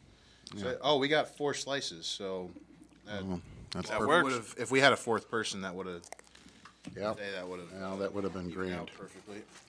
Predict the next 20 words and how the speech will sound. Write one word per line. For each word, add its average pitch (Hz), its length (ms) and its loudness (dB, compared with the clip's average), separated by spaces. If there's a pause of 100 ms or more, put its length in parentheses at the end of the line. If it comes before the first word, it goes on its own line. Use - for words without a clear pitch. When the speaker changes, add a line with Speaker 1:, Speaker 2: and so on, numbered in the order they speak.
(460)
Speaker 3:
Poor 156 160 8
Sierra 127 420 10
would've 98 220 2
loved 104 240 4
this 107 180 -4
today. 101 320 0 (680)
Speaker 1:
All 110 200 -14
right. - 180 -14 (960)
Speaker 2:
That's - 180 -14
a 107 60 -4
lot 101 180 2
of 90 80 -6
pizza. 95 320 -6
Speaker 1:
All 90 60 -6
right. - 460 -18 (360)
Here 120 80 -16
you 107 80 -12
go, 104 60 -10
Mike. 123 220 -8 (1700)
There - 80 -6